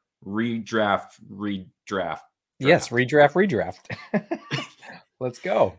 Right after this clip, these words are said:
Speaker 1: You ready to get into this? You wanna go
Speaker 2: Uh,
Speaker 1: first or second? We, we didn't decide who, who goes first.
Speaker 2: Um,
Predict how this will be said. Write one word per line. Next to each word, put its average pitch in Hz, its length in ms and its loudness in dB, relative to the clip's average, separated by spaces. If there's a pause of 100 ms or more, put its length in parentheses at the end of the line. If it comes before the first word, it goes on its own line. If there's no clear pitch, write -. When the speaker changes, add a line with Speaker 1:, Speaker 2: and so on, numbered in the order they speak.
(440)
Speaker 1:
You 127 120 -4
ready 151 140 8
to 151 80 2
get 147 140 2
into 151 180 0
this? 156 200 0
You 151 140 -4
wanna 285 140 2
go 220 60 0
Speaker 2:
Uh, - 100 -6
Speaker 1:
first 180 240 0
or 135 40 -4
second? 104 340 -2
We, 139 140 0
we 139 120 -2
didn't 180 200 -4
decide 101 440 -4
who, 110 200 -4
who 110 120 -4
goes 104 260 -4
first. - 480 -14 (300)
Speaker 2:
Um, 277 680 -6